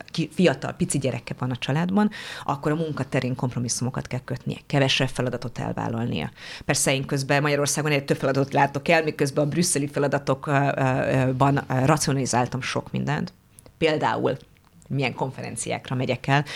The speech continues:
Nem a jogalkotási terén, azon, azon, azon nem racionalizáltam, az a, a számomra továbbra is, ö,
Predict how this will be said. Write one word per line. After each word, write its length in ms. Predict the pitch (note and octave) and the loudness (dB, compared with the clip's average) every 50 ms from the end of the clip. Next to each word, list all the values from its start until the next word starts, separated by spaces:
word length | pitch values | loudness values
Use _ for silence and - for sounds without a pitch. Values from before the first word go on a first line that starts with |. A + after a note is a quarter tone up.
| - - - | -12 -4 0
Nem 200 | E3+ G3 G#3 G3+ | 2 2 4 4
a 40 | E3+ | 4
jogalkotási 760 | E3 D#3+ C3+ D3 C#3 C3 - C3+ - - F3+ - - - - | 2 2 2 2 0 0 -2 -2 0 0 0 0 0 -2 -2
terén, 240 | - B2 B2 C3 - | -2 -2 0 0 0
azon, 260 | C3 A#2+ C3 B2+ C3 - | 0 0 0 0 0 0
azon, 280 | C3 C3 C3+ B2 B2 | 0 0 0 0 0
azon 300 | - - - C3 C3+ C3 | 0 0 0 0 2 2
nem 120 | C3 A#2+ A#2+ | 0 0 -2
racionalizáltam, 640 | B2+ - - - C3+ C3 B2+ C3 C3 B2+ - C3 | -4 -6 -6 -4 -4 -2 -2 -2 -4 -2 -2 -2
az 140 | B2+ B2+ - | -2 -2 -2
a, 100 | A#2+ - - | -4 -4 -4
a 100 | C3+ B2 | -4 -2
számomra 520 | - - C#3+ C3 B2+ C#3 B2 - G#2 A2+ - - _ _ _ - - | 0 0 2 2 0 0 -2 -2 -4 -4 -6 -10 _ _ _ -8 -2
továbbra 320 | - C3 B2 A2 A2 - B2 | 0 0 2 0 0 -2 -2
is, 420 | A2+ A2+ - - - - - - - - _ - | -2 -2 -2 -2 -2 -4 -8 -12 -20 -20 _ -10
ö, 220 | - C#3+ C3+ B2+ | -6 -4 -2 -2